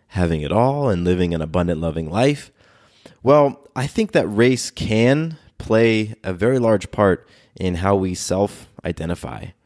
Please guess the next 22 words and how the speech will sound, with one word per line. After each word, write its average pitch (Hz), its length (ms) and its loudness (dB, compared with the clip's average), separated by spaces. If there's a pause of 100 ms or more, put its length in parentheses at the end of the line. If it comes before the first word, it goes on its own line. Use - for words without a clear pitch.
(540)
You 92 120 -6
know, 90 100 2
I 92 80 2
think, 110 420 -2
at 104 60 -8
least 143 220 2
for 104 100 0
me, 98 400 2 (420)
it's - 140 -6
impacted 117 600 0
the 87 80 -4
stories 117 560 4
that 110 160 2
I, 101 380 0 (260)
that 92 120 -4
I 90 160 0
say 113 320 2
about 107 280 2
myself 101 680 2
and 87 160 -4
other 101 260 2
people. 104 640 0